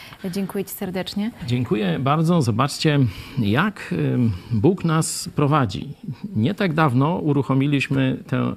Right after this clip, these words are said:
Speaker 2: grupę Idziemy po Wolność. Tam około dwóch tysięcy ludzi już jest. Nie wiedzieliśmy, co się będzie działo, nie? To było związane bardziej, e, z procesem, jaki mam o obrazę dogmatów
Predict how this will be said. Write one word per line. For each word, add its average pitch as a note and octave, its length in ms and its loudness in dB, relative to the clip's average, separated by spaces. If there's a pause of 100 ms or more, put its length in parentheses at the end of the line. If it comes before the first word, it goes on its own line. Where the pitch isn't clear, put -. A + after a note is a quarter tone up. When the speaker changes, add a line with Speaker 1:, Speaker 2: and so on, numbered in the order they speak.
Speaker 2:
grupę C3 440 0
Idziemy B2 380 2
po A2 120 -4
Wolność. - 680 -4 (100)
Tam F#2+ 200 0
około A#2 240 -4
dwóch A#2 200 2
tysięcy A#2+ 440 -2
ludzi G#2 340 0 (420)
już G2 360 -2 (140)
jest. - 460 -4 (760)
Nie D3 100 8
wiedzieliśmy, A#3 580 4
co A2+ 160 2
się C3 140 4
będzie A2 500 2 (120)
działo, G#2+ 360 4
nie? - 180 -2
To A3+ 140 4
było F#3+ 220 4
związane D3+ 500 2
bardziej, B2+ 480 4 (500)
e, G#2 40 -2
z - 480 -8
procesem, C3+ 540 2
jaki F#2+ 260 -2
mam B2 320 2
o A2+ 120 2
obrazę B2 420 2
dogmatów B2 600 0